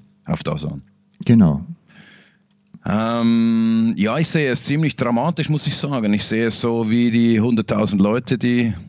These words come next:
Speaker 1: letzten Samstag auf der Straße gestanden sind, äh, primär in Deutschland. Also in, in Europa, aber glaube ich primär in Deutschland. Ich sehe das ähnlich.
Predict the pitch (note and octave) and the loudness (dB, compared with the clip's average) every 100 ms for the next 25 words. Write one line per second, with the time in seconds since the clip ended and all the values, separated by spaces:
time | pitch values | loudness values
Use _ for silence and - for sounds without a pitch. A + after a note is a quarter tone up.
0 | - _ _ - A2 - A2+ G#2+ A2 G#2 | -20 _ _ -2 -2 0 -2 0 -2 -2
1 | - G#2+ G#2 A2 - A2 A#2+ A#2 F#2+ - | 0 0 0 -2 -2 -2 -2 -2 -4 0
2 | A2+ G#2 G#2+ A#2 A2+ G#2+ A2 G#2+ G#2+ G2 | 0 0 0 2 2 2 0 0 0 -2
3 | F2+ - F#2+ E2 - A2+ G#2+ G#2+ G#2 G#2 | -4 -4 -4 -4 0 2 4 2 2 2
4 | G2+ G#2+ - G2 E2 - - _ _ _ | 0 -2 -6 -4 -4 -6 -20 _ _ _
5 | _ - _ _ _ _ - F#2 F2 F2 | _ -20 _ _ _ _ -10 -4 0 2
6 | F2+ F#2+ F#2 F#2+ F2+ F#2 A2+ F#2+ F2 F2+ | 4 4 4 2 2 0 0 0 0 0
7 | F#2 - G2+ G2+ F#2 F2+ E2+ E2+ G2+ - | -2 -2 0 2 2 2 0 -2 -6 -6
8 | F2 D#2+ - - C3+ A#2 G#2 F#2+ A2 B2 | -6 -6 -8 -2 0 0 0 0 0 2
9 | A2+ - | -2 -4